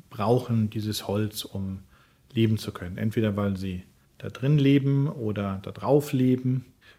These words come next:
oder weil sie Räuber sind, die von den Arten leben, die in dem Totholz vorkommen. Und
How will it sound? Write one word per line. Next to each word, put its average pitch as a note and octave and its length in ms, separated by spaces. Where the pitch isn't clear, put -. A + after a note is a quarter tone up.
oder A2 300
weil G#2+ 160
sie G#2+ 120
Räuber C3 420
sind, C3 420
die A2+ 80
von A2+ 220
den A2 140
Arten A#2 460
leben, A2+ 400
die A#2 180
in A2+ 200
dem G#2+ 160
Totholz A#2 420
vorkommen. A2 680
Und G#2+ 500